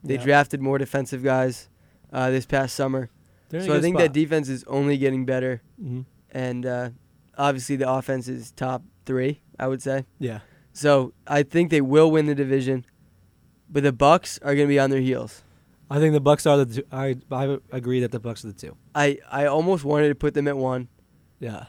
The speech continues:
Speaker 1: but Jameis hasn't proved enough to me yet.
Speaker 2: I do, I do like Deshaun Jackson on that team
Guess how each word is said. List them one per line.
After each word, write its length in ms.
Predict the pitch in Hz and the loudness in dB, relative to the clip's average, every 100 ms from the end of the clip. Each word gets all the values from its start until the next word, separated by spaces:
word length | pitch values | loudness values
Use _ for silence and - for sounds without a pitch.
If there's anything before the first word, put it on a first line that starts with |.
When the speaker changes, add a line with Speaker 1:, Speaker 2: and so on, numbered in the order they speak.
| _ | _
Speaker 1:
but 160 | 143 135 | -2 0
Jameis 600 | 127 143 147 143 - - _ _ | 4 4 4 0 -8 -16 _ _
hasn't 480 | 139 151 143 143 - _ _ | 2 2 2 -2 -6 _ _
proved 440 | - 147 151 147 139 | -8 0 2 2 0
enough 460 | 135 131 131 127 | -4 -2 -2 -4
to 140 | - 131 | -6 -6
me 160 | 127 | -4
yet. 240 | 123 123 - _ _ _ _ _ _ | -4 -4 -6 _ _ _ _ _ _
Speaker 2:
I 120 | 151 | -4
do, 380 | 147 156 196 202 - | 0 2 2 -2 -8
I 120 | 135 | -8
do 240 | 123 151 | -2 0
like 420 | 143 131 135 - - | 0 -2 -4 -8 -10
Deshaun 340 | 120 131 123 | -6 -4 -4
Jackson 320 | 117 120 - | -4 -6 -8
on 60 | 127 | -8
that 160 | 120 113 | -10 -10
team 340 | 123 120 139 | -10 -10 -12